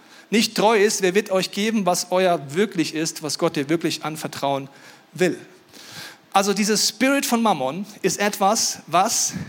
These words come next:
uns auch sehr stark tangiert. Ich habe gesagt, wir suchen Dinge im Geld, weil es ein Götze ist für uns, die wir eigentlich bei Gott finden. Wir suchen Sicherheit, Frieden, wir suchen Erfüllung,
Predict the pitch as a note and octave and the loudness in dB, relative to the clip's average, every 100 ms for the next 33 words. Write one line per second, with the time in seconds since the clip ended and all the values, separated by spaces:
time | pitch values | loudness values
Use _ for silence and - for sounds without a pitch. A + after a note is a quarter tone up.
0 | - _ F#3 A3+ B3 - F3 F3 - - | -14 _ 0 2 0 -2 0 0 -2 -2
1 | G3 F#3+ - F3+ - - D#3+ D#3 E3+ G3+ | 0 0 0 -2 -2 -4 -4 0 0 0
2 | F3 - D#3+ F#3+ F#3+ D3+ C#3+ C4+ C#4+ A#3 | -2 -4 0 0 0 -2 2 2 2 0
3 | F3+ G#3+ E3 D3+ G3+ - - _ B3 C4+ | 2 2 2 0 -2 -8 -20 _ 0 2
4 | E3 B2+ C3 F3+ - - _ _ _ _ | 2 0 0 -2 -6 -10 _ _ _ _
5 | _ D#3 D#3 D3 F#3 F#3 - B2 - F3+ | _ -2 -2 -2 0 0 -2 -2 -4 -4
6 | B2+ D3+ G#3 - - - - - D#3 D3+ | -6 -4 -4 -6 -10 -20 -8 -4 -2 -2
7 | D#3+ E3+ E3 C3 B2+ C#3 G3+ G3 E3 G#3+ | 0 0 -2 -6 -8 -4 -2 -2 -2 -2
8 | - C3 D3 - - - - - - - | -4 -4 -6 -8 -16 -20 -20 -20 -20 -20
9 | - - - E3+ A#2+ D3 F3+ - - - | -18 -10 0 0 0 -6 -14 -18 -20 -20
10 | - _ - - - - - - D#3 D3 | -20 _ -20 -20 -20 -20 -18 -4 -2 0
11 | A3 - G3 G3+ G3 - - - C#3+ - | 0 0 0 -2 -6 -16 -20 -6 -4 0
12 | F#3+ C3+ D#3 | 0 0 -4